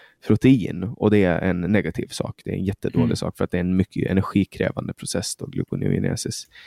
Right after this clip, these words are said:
Speaker 1: Eh, men, men, eh, om man tränar på fastande mage, jag kunde göra, jag kunde göra fucking rekord på gymmet.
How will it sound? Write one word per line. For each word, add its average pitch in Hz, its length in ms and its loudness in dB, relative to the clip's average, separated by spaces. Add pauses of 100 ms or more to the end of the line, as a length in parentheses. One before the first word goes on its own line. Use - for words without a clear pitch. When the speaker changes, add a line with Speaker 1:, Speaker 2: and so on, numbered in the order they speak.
(440)
Speaker 1:
Eh, 82 460 2 (120)
men, 98 360 4
men, 95 340 2 (460)
eh, 87 360 2
om 101 260 2
man 98 160 4
tränar 131 380 4
på - 120 -10
fastande 87 460 -2
mage, 123 500 2
jag 92 240 2
kunde 131 260 4
göra, - 340 -4 (140)
jag 117 180 2
kunde 117 200 4
göra - 180 -4
fucking 90 420 -6
rekord - 600 2
på - 100 -2
gymmet. - 300 -6